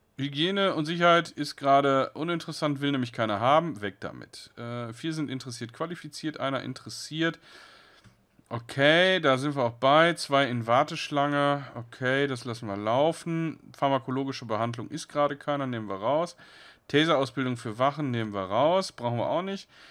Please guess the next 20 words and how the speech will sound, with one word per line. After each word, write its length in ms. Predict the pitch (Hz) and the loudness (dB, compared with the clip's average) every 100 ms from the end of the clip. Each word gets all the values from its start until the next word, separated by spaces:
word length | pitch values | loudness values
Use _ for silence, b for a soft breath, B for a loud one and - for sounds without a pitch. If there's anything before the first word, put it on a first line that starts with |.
| B - | B -8
Bewährungsanhörung, 1000 | 120 143 180 160 - 143 139 147 143 123 | 0 2 2 0 -2 -2 0 0 0 0
drei 200 | 120 120 | 2 2
in 140 | 107 | 4
Warteschlange, 580 | 113 151 147 147 135 120 | 2 2 -2 -2 -2 -2
wir 120 | 107 | 2
haben 260 | 120 127 120 | 4 4 -2
zwei 320 | - 101 101 | -2 0 0
Stück, 380 | - - 202 - | -4 -6 -6 -6
das 200 | 117 85 | -8 -8
Interess-, 800 | 113 - - 110 - - - - | -14 -16 -16 -16 -14 -14 -16 -16
das 300 | 98 - 107 | -16 -8 -2
reicht. 420 | 131 175 214 - B B B B B B - | 0 0 -4 -12 B B B B B B 0
Einführung 500 | 151 - 165 143 - | 0 2 0 -2 -4
Sicherheit 380 | 127 151 151 135 | -6 0 2 2
in 180 | 117 113 | 0 -4
die 160 | 107 101 | -4 -2
Werkstatt 400 | 131 160 170 135 | -2 -2 -6 -6
ist 140 | 120 | -8
einer 340 | 117 127 123 | -4 -4 -4
interessiert. 1500 | 98 107 - 101 - - - - - 123 165 226 269 - - | -6 -8 -10 -10 -10 -10 -10 -8 -8 -6 -2 -2 -2 -8 -16